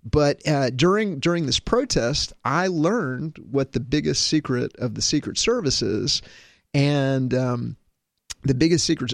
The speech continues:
of, and I don't, and it's, you'll, if you watch the video, you'll understand kind of, like, what happened. But, uh, the biggest secret of the Secret Service is that they know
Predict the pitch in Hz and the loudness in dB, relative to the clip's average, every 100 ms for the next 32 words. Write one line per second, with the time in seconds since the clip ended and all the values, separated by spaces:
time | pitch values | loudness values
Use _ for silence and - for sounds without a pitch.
0 | - 135 120 131 147 156 - 135 - 139 | -4 -4 0 0 0 -2 -4 -4 -2 -2
1 | 135 - - 135 135 120 - _ 143 143 | -2 -4 -2 -2 0 -2 -8 _ -6 -4
2 | - 117 127 139 - 117 135 139 135 131 | -2 0 2 2 0 0 2 2 2 2
3 | 131 120 110 95 - 135 127 - 131 127 | 0 0 -4 -8 -8 -4 -2 -2 0 0
4 | 123 120 - 135 120 123 120 120 147 185 | -4 -8 -6 -4 -2 -2 0 2 2 2
5 | - 120 120 113 110 - 120 117 117 117 | -2 -4 -4 -2 -2 -2 0 0 0 0
6 | 165 170 - 170 127 117 - 147 113 - | 0 2 0 -2 -2 0 0 0 0 0
7 | 170 127 117 - 113 110 110 - 135 139 | 0 0 0 0 0 0 -2 0 0 0
8 | 131 123 123 107 98 110 | -2 -2 -2 -4 -6 -10